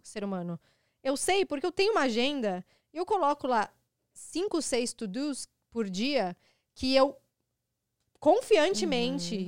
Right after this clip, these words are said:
Speaker 1: e com consciência falo, "Eu tenho tempo de fazer essas seis coisas." Eu não tenho.
Speaker 2: Mas se você não acha
Speaker 1: Todo
Speaker 2: que
Speaker 1: dia
Speaker 2: isso
Speaker 1: eu risco duas,
Speaker 2: acontece
Speaker 1: três e passo pro dia seguinte.
Speaker 2: Mas eu acho que hoje em dia isso acontece.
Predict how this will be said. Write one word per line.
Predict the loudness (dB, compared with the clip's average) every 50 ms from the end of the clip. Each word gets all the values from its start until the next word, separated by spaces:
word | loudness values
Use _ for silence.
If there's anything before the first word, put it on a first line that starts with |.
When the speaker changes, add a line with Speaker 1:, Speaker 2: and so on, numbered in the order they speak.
| -6
Speaker 1:
e | -8
com | -6 -6 -6 -4
consciência | -2 -2 -2 -2 -2 -2 -2 -2 -2 -2 -4 -6 -6
falo, | -2 -2 0 0 0 -2
"Eu | -2 -4 -4
tenho | -2 _ -2 -2 -2 -4
tempo | -4 -4 -6 -6 -6 -8
de | -12 -12 -10
fazer | -10 -10 -10 -10 -10 -12 -12
essas | -12 -10 -8 -10 -10
seis | -8 -10 -10 -10 -10
coisas." | -10 -10 -8 -8 -8 -12 -14 -18 _ _ _ _ _ _
Eu | -10 -8
não | -8 -8 -10 -12
tenho. | -12 -8 -8 -6 -6 -8 -8 -10 -12 -16 -20 _ _ _ _ -14
Speaker 2:
Mas | -12 -12
se | -10
você | -10 -10 -10 -8 -8
não | -8 -8
acha | -8 0 2 4
Speaker 1:
Todo | 6 6 6
Speaker 2:
que | 6
Speaker 1:
dia | 6 4
Speaker 2:
isso | 4 4
Speaker 1:
eu |
risco | 4 2 2 2 -2 0
duas, | 0 2
Speaker 2:
acontece | 2 2 0 0 0
Speaker 1:
três | 0 0 2 0 0 0 -2 -2
e | -4 -2
passo | 0 0 0 0 -2
pro | -4 -6
dia | -4 -4 -4
seguinte. | -4 -4 -6 -6 -4 -6 -6 -6 -8 -10 -12 -14 -16 -16 _
Speaker 2:
Mas | _ -20 -14 -12 -10 -8 -8
eu | -8 -8
acho | -8 -6 -8 -8
que | -8 -8 -8
hoje | -8 -8 -8 -10 -10
em | -10
dia | -10 -8 -8 -8
isso | -8 -10 -10 -12 -14
acontece. | -14 -16 -18 -18 -18 -16 -16 -16 -16